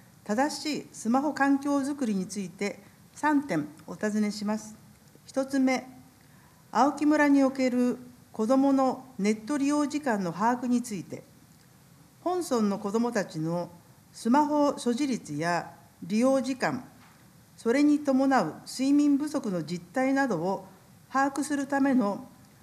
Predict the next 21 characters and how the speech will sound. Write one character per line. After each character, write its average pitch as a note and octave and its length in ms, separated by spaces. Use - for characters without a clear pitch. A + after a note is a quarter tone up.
独 G#3 200
自 C#4+ 220
ア C4+ 80
ン C#4 180
ケ G#3 160
ー - 20
ト F#3 140
を E3 80
実 A3+ 180
施 - 220
し - 60
た E3 120
実 D3 300
績、 E3 280
あ G3 120
る C#4 120
い G#3+ 120
は E3 320
今 C4 340
後 C4+ 120
の C4 280